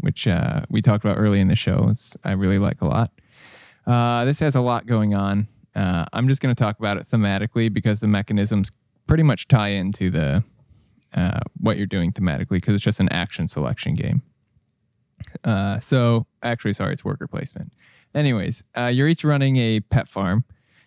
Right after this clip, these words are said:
to sell pets to Dungeon Lords, which was a game that came out a year before it, uh, where you're designing a dungeon. Uh, and so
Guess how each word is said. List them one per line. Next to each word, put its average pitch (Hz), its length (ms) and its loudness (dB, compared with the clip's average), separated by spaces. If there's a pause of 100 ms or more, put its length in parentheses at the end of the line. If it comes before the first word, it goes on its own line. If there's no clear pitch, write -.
(100)
to 117 200 4
sell 110 760 2 (180)
pets - 380 0
to 110 280 0
Dungeon 123 460 0
Lords, 110 480 0
which 107 200 -6
was 101 220 0
a 98 40 -4
game 101 240 -2
that 95 140 -2
came 101 200 0
out 98 120 0
a 98 40 -2
year 98 140 0
before 92 420 -2
it, 107 140 -2 (600)
uh, 92 200 0
where 98 160 2
you're 98 100 2
designing 87 540 0
a 82 40 -2
dungeon. 101 480 0 (800)
Uh, 101 300 0
and 120 160 4
so 123 420 4